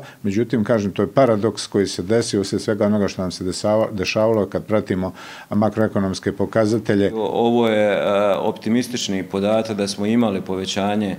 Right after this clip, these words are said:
Speaker 2: a, uplata poreza na dobit u januaru mjesecu, što znači da smo, a, na neki način se uspjeli svi zajedno izboriti sa,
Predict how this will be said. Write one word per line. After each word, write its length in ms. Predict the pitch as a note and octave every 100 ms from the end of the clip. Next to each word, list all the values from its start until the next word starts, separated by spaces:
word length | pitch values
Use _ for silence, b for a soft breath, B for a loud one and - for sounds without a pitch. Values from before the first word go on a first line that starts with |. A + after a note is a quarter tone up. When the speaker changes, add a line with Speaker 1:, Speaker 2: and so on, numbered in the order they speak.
| B B B -
Speaker 2:
a, 200 | F#2+ G2
uplata 540 | G#2+ A2+ G#2+ F#2+ G2
poreza 640 | G2 - G#2+ G#2+ G2+ G2+ G2
na 320 | G2 G2 F#2+
dobit 520 | F#2 A#2 G2+ G2 -
u 180 | F#2+ G2
januaru 420 | G2 A2 G#2 F#2+
mjesecu, 580 | G2 C3 B2+ A#2+ A#2 A2+
što 220 | G2+ A#2+
znači 360 | G#2 A2 A2 -
da 120 | G#2+
smo, 340 | G2+ G#2+ G2+ G2 B B -
a, 320 | G2+ G2+ G2+
na 100 | G2+
neki 300 | G#2+ G#2+ G#2+
način 360 | G2+ G#2 G#2 A2+
se 140 | -
uspjeli 460 | G#2+ B2 B2 B2 G#2
svi 220 | - A#2
zajedno 420 | G2+ A2 A2 G#2
izboriti 560 | G2 F2+ G#2 G#2+ G#2+ F#2
sa, 380 | - B2 A2